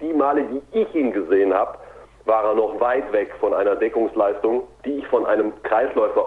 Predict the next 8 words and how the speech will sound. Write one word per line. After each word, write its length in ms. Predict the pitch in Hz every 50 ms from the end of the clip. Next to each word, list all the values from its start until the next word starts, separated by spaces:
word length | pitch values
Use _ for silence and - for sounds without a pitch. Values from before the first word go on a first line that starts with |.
| - 107
All-Star 540 | 107 117 120 - - - - 98 92 87 87
erwarten 480 | 87 85 85 78 95 - - 107 90 -
würde. 260 | 80 73 71 - - - - - - - - - -
Vorne 320 | 104 107 123 131 120 110
hat 140 | 113 113 -
er 320 | 110 101 98 92 - - - - - - _ _ _ - _
gewaltiges 480 | - - 92 90 95 92 98 85 80
Potenzial. 540 | - - 80 - 69 69 - - 67 - -